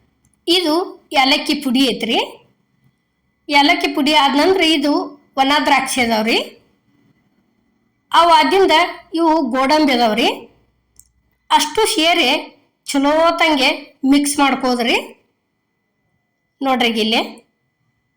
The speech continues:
ಇಷ್ಟ ಈ ರೀತಿ ಆದಿಂದ ಇಲ್ಲೇ ಒಂದ್ ಸ್ವಲ್ಪ ಹಾಲ್ ಹಾಕ್ಯಕ್ಕೆ ನಾವು ಇದನ್ ಮಾಡಾಕತ್ತೀವ್ರಿ. ಗ್ಯಾಸ್ ಅಂತೂ ಪೂರ್ತಿ ಸಣ್ಣ ಇಟ್ಟದೀವ್ರಿ.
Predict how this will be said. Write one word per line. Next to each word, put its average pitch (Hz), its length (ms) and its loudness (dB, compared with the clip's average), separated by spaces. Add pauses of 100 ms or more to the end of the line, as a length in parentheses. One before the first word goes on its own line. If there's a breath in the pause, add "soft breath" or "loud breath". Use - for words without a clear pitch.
(140)
ಇಷ್ಟ 294 180 -4 (460)
ಈ 339 40 2 (100)
ರೀತಿ 302 280 0 (160)
ಆದಿಂದ 339 400 2 (1080)
ಇಲ್ಲೇ 311 300 2 (160)
ಒಂದ್ 294 220 0
ಸ್ವಲ್ಪ 359 560 4 (960)
ಹಾಲ್ 294 320 2
ಹಾಕ್ಯಕ್ಕೆ 311 540 0 (1700)
ನಾವು 269 240 4 (460)
ಇದನ್ 285 240 2
ಮಾಡಾಕತ್ತೀವ್ರಿ. 254 640 0 (220)
ಗ್ಯಾಸ್ 254 340 0
ಅಂತೂ 269 220 -2 (100)
ಪೂರ್ತಿ 277 440 -2 (680 loud breath)
ಸಣ್ಣ 294 320 2
ಇಟ್ಟದೀವ್ರಿ. 247 520 -2